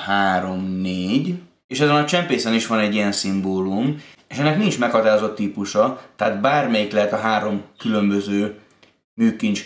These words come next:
fajtából. Ez a kettő itt jelenik meg, és itt van a harmadik, tehát ez a három szimbólum fordul elő az ilyen műkincseken. Összesen tehát egy, kettő, három, négy, öt ilyen szimbólum van,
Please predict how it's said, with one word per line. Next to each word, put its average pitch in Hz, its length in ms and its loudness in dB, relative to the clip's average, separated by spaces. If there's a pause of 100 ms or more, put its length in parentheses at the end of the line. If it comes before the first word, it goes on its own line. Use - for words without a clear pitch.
fajtából. 101 1000 2 (420)
Ez 104 120 -2
a 104 120 2
kettő 101 680 -2
itt 113 220 -4
jelenik 104 440 -2
meg, 98 380 -2 (320)
és - 80 -16
itt 95 100 -8
van 98 140 -6
a 98 80 -8
harmadik, 104 720 -4 (260)
tehát 92 180 -6
ez 98 80 -2
a 101 60 -2
három 101 380 0
szimbólum 101 720 0 (480)
fordul 98 400 -2
elő 95 400 -2 (300)
az - 140 -14
ilyen 104 120 -2
műkincseken. 104 920 0 (140)
Összesen 160 420 2
tehát 104 640 0
egy, 196 280 0
kettő, 117 480 0
három, 113 540 2
négy, 110 460 2
öt - 420 0
ilyen 104 240 2
szimbólum 101 600 0
van, 127 340 0